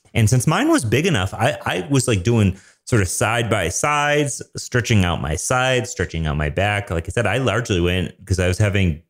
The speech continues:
back issues. So I was in there really finding that, that muscle and, and moving around. And I would do that for maybe about ten, fifteen minutes.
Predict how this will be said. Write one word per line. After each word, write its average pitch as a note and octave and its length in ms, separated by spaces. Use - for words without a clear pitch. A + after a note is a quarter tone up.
back G#2 280
issues. - 480
So G2+ 500
I A#2 120
was B2+ 200
in G#2 140
there F#2 340
really A#2+ 280
finding G2+ 360
that, D2+ 260
that - 240
muscle A2 380
and, D2+ 160
and E2 180
moving F#2 320
around. A2 460
And G2 100
I F#2+ 60
would F2+ 120
do A#2+ 120
that G2+ 280
for A2 80
maybe F2 240
about D2 480
ten, F#2 200
fifteen E2+ 360
minutes. B2 380